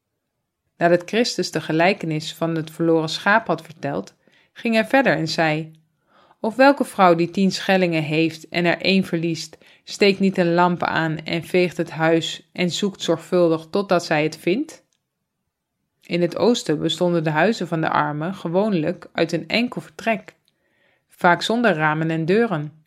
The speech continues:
De kamer werd zelden geveegd en een geldstuk dat op de grond viel, zou al gauw door het stof en het vuil bedekt worden. Om het te zoeken moest zelfs overdag een kaars worden aangestoken en moest het huis ijverig geveegd worden.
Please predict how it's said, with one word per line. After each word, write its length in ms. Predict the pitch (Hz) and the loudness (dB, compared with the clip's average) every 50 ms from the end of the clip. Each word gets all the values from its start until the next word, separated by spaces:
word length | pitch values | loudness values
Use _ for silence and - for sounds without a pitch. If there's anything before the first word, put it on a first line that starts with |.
| _ _ _ _ _ _ _ _ _ _ _ _ _ - | _ _ _ _ _ _ _ _ _ _ _ _ _ -8
De 140 | 170 160 | -6 -4
kamer 460 | 160 160 185 185 202 190 170 156 165 170 | 0 2 4 4 4 2 0 0 0 2
werd 220 | 170 165 160 - | 2 2 2 2
zelden 280 | - 208 208 214 196 185 | 2 2 2 2 0 -2
geveegd 680 | - 139 - - 226 247 247 196 - - - - _ _ _ _ _ _ _ _ | -6 -6 -2 0 0 2 0 0 -4 -12 -20 -20 _ _ _ _ _ _ _ _
en 120 | - 190 202 | -2 0 0
een 60 | 196 | 0
geldstuk 720 | 196 - 196 196 226 254 - - - 269 294 311 - - | 2 2 2 2 2 0 -2 -4 -4 -4 -4 -4 -6 -8
dat 120 | - 196 180 | -4 -2 -2
op 140 | 180 170 - | -2 -2 -2
de 60 | - | -6
grond 380 | - - - - - 214 233 | -10 -10 -10 -8 -6 -6 -8
viel, 380 | - - - 220 233 262 294 294 _ _ _ _ _ _ | -6 -2 0 2 2 2 0 -2 _ _ _ _ _ _
zou 240 | - - - 233 208 | -4 4 6 8 8
al 100 | 180 160 | 8 6
gauw 320 | - - 208 214 240 269 285 | 4 4 4 4 6 6 4
door 160 | 247 196 151 | 4 2 2
het 120 | 147 143 | 0 -2
stof 440 | - - - - 240 269 277 - - | -6 -6 0 2 2 2 2 0 -4
en 200 | - - - 226 | -8 -6 -4 -2
het 140 | 262 262 262 | -2 -4 0
vuil 200 | - 240 214 196 | 2 2 2 2
bedekt 360 | 180 160 156 190 226 - - | 2 0 0 -2 -2 -2 -4
worden. 500 | - 170 160 156 151 147 151 160 156 160 - _ _ _ _ _ _ _ _ _ _ _ _ _ _ _ | -2 0 0 0 0 -2 -4 -8 -10 -14 -20 _ _ _ _ _ _ _ _ _ _ _ _ _ _ _
Om 140 | - 214 226 | -2 0 2
het 100 | 226 226 | 2 2
te 100 | 226 220 | 2 2
zoeken 380 | - - 302 294 - 185 170 | 4 4 4 4 4 4 2
moest 220 | 170 170 170 170 - | 2 2 0 0 0
zelfs 360 | - 165 156 175 190 - - | 2 2 2 2 0 -2 0
overdag 720 | - - 190 - - 170 175 226 214 208 208 - - - - | 0 0 0 0 -2 2 4 4 4 4 2 -2 -10 -14 -10
een 180 | - 180 160 160 | -8 -8 -6 0
kaars 340 | - 220 240 269 277 - - | 2 2 2 2 0 -2 -2
worden 220 | 220 196 185 - | -2 -2 0 0
aangestoken 880 | - 165 170 160 - 156 - - 170 160 160 156 160 - 147 151 156 156 - - _ _ _ _ _ _ _ _ | 0 -2 -2 -4 -6 -8 -4 -2 0 0 0 0 -2 -4 -8 -8 -8 -12 -16 -20 _ _ _ _ _ _ _ _
en 120 | - 180 | 0 2
moest 180 | 185 180 180 - | 2 2 0 -2
het 120 | 170 160 | -4 -2
huis 400 | 156 170 180 190 175 175 175 - | 2 4 4 6 6 4 2 -2
ijverig 500 | - - - 226 254 254 - 202 165 - | -2 0 2 2 2 2 -2 -4 -4 -6
geveegd 440 | - 160 - - 233 269 254 - - | -8 -6 -2 0 0 0 0 -2 -4
worden. 500 | 190 170 156 147 143 143 147 147 - | -2 -2 -2 -2 -4 -6 -10 -12 -16